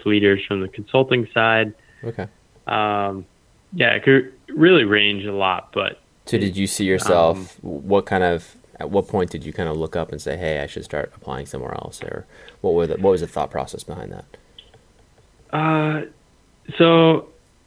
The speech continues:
Speaker 1: I really liked what I was doing there. I ended up getting a manager who wor-, did this grad program at M I T, which I had also been curious about. It was a combined systems engineering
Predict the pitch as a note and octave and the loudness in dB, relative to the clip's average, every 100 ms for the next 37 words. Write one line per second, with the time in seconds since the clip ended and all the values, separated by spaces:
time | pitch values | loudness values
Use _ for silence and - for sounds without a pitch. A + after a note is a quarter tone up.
0 | _ - C#3 D#3 F3 F#3+ G3 F#3+ E3 C3 | _ 0 2 4 2 0 -2 -2 -6 -6
1 | A#2+ C#3 D3+ A#2 G#2 G2+ G#2 A#2 - A2 | 0 4 4 2 0 -6 -6 -8 -8 -2
2 | G#2 G#2 G2 G#2 A2 C3+ D3+ C#3 A#2 C3+ | 0 -2 -4 -4 -2 -2 0 2 4 4
3 | D#3+ C3 - B2 A#2+ A#2 A2 G#2 G2+ F#2+ | 2 2 0 2 2 2 2 2 0 -6
4 | - _ - _ - A#2 A2+ A#2 A2 G2+ | -18 _ -20 _ -10 -2 0 2 0 2
5 | G2+ G2 G2 - A#2 A2+ A2 A2 G#2+ G#2 | 2 2 -4 -12 -4 -2 0 0 0 -2
6 | - D3 A2 G#2+ A2+ - - C3 B2+ B2 | -8 -8 -4 2 2 0 0 0 2 2
7 | A2 G#2+ - G#2+ A2 G#2+ G2+ G2+ G2 - | 2 -6 0 0 0 0 0 0 0 -2
8 | G2+ G2 F#2+ - F#2+ F#2 F#2 G#2 G2 F#2+ | -2 -2 -2 -4 -2 -2 -2 0 0 -2
9 | - - G#2+ G#2 A2 G2 F#2+ F#2 - G2+ | -8 -6 -4 0 -2 0 -4 -6 0 4
10 | A#2+ C#3 D3+ E3 D#3+ - G#2+ G#2+ - G#2 | 4 2 0 2 2 0 -2 -2 -4 -2
11 | G2 G2 G2+ G2+ F#2+ - _ _ _ - | 0 2 2 -2 -6 -12 _ _ _ -8
12 | G#2+ G#2 G2 G2+ G2 G2 G2+ G2+ G2+ G2 | -6 -6 -2 0 -2 -2 0 2 2 0
13 | G2 | -4